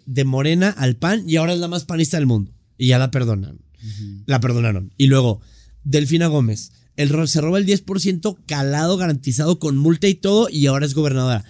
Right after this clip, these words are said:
Speaker 1: Está bien. Eh, Claudia Sheinbaum haciendo actos anticipados de campaña.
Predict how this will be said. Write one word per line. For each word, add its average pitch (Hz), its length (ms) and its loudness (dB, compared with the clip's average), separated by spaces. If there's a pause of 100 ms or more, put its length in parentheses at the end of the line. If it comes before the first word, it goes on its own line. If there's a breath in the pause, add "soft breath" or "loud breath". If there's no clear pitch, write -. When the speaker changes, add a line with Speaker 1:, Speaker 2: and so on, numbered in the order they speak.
(140)
Speaker 1:
Está 185 220 -2
bien. 180 280 2 (1000)
Eh, 147 420 2
Claudia 160 260 2
Sheinbaum 131 380 0
haciendo 151 300 -4
actos 156 400 -8
anticipados 135 440 -2
de 135 60 -8
campaña. 131 400 0